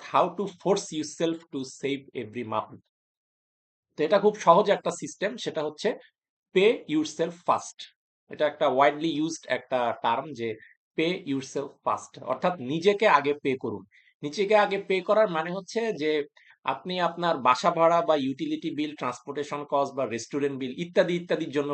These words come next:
পে করছেন, আহ, মাসে বেতন পাওয়ার পর। কিন্তু ওগুলো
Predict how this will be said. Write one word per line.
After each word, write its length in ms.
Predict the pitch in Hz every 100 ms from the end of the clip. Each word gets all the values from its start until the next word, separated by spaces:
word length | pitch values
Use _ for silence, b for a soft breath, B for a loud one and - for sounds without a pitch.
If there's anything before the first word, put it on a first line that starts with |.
| 143
পে 120 | 127
করছেন, 380 | 117 107 - 95 - _ _ _ -
আহ, 160 | 123 120
মাসে 280 | 127 - 127
বেতন 240 | 120 123
পাওয়ার 200 | 113 110 110
পর। 100 | 101
কিন্তু 320 | 196 214 170 98 B B B _
ওগুলো 400 | 165 208 202 254